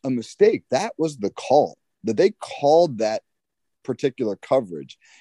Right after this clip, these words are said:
with that particular defensive alignment in the huddle coming out of a timeout. So, so that they wanted their safeties that deep. And,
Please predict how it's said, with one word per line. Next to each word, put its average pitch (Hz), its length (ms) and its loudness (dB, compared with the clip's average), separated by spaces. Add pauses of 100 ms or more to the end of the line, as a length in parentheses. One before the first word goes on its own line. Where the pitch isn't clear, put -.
(120)
with 113 220 4
that 135 280 4
particular 123 440 -4
defensive 113 520 -4
alignment 95 600 -4 (440)
in 156 160 4
the 131 120 0
huddle 117 300 2 (220)
coming 254 320 -2
out 190 140 -2
of 165 80 -6
a 143 40 -14
timeout. 147 480 -6 (480)
So, 151 500 2 (400)
so 170 260 -4
that 156 160 -6
they 180 140 -2
wanted 175 400 -6
their 117 120 -6
safeties 98 480 -10
that 85 240 -6
deep. 76 240 -8 (100)
And, 127 280 4